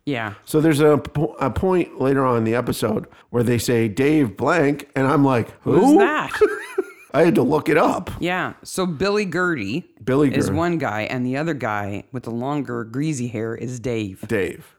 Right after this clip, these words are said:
Speaker 1: Who turns out to actually be kind of a nice guy.
Speaker 2: And they're kinda bothering Sarah, but kinda,
Speaker 1: Eh.
Speaker 2: it's still, it's not nice, but it's not, like,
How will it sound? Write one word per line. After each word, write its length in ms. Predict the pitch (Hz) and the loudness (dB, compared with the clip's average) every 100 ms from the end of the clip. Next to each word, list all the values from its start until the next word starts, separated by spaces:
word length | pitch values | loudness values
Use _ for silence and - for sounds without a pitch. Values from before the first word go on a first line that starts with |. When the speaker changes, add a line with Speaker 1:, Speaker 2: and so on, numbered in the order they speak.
| - | -12
Speaker 1:
Who 60 | |
turns 280 | - 339 311 | -8 -2 0
out 180 | 180 175 | 0 -2
to 60 | 180 | -4
actually 340 | 262 - - | -6 -6 -8
be 120 | 127 | -8
kind 220 | 127 143 147 | -8 -6 -4
of 100 | 165 | -4
a 40 | |
nice 300 | 185 220 - | -4 -4 -6
guy. 320 | 294 311 139 - | -6 -4 -6 -2
Speaker 2:
And 200 | 190 233 | 0 2
they're 120 | 233 | 2
kinda 300 | 247 247 247 | 2 2 2
bothering 580 | 170 170 170 165 160 160 | 4 4 4 4 4 2
Sarah, 600 | 156 139 110 101 101 107 107 _ _ _ | 2 0 0 0 0 -2 -6 _ _ _
but 300 | 151 165 - - _ _ | 2 2 0 -10 _ _
kinda, 640 | - 415 392 427 381 - - - | -2 0 2 0 0 -2 -6 -10
Speaker 1:
Eh. 460 | 659 302 247 208 180 | -4 -2 0 0 0
Speaker 2:
it's 560 | 180 185 185 190 - - | 0 0 -2 -2 -4 -6
still, 380 | - 190 190 | -2 0 0
it's 260 | 117 180 - | 0 -4 -2
not 220 | 262 233 | 0 2
nice, 440 | 147 151 156 156 - | 2 4 4 2 -2
but 240 | 143 127 | 0 0
it's 200 | 127 - | 0 0
not, 340 | 151 143 135 - _ _ | 0 0 -2 -10 _ _
like, 280 | 127 120 110 | -2 0 -2